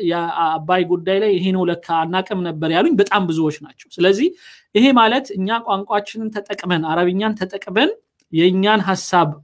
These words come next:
ለአረቡ ዓለም ማድረስ ግብጾች ከሚያደርጉት የሚዲያ፣ እ፣ ማጠልሸት በተለይ በኢትዮጵያ ዙሪያ ያለውን ነገር በትክክል፣ እ፣ በደንብ አድርገን የምናውቀው፣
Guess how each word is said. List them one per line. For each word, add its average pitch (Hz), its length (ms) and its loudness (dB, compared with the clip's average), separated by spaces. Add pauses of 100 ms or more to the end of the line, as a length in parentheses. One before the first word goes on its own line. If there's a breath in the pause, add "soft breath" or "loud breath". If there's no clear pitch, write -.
(140)
ለአረቡ 190 500 4
ዓለም 175 280 0 (360 soft breath)
ማድረስ 185 500 2 (340)
ግብጾች 170 440 0
ከሚያደርጉት 175 840 -2 (120)
የሚዲያ፣ 165 1120 0 (340)
እ፣ 156 120 -8 (280)
ማጠልሸት 170 680 -2
በተለይ 156 380 -4
በኢትዮጵያ 151 600 -6
ዙሪያ 190 280 6 (400 loud breath)
ያለውን 160 420 2
ነገር 185 340 2
በትክክል፣ 180 540 -2 (380 soft breath)
እ፣ 156 120 -2 (1000)
በደንብ 170 420 2
አድርገን 165 440 0
የምናውቀው፣ 156 680 2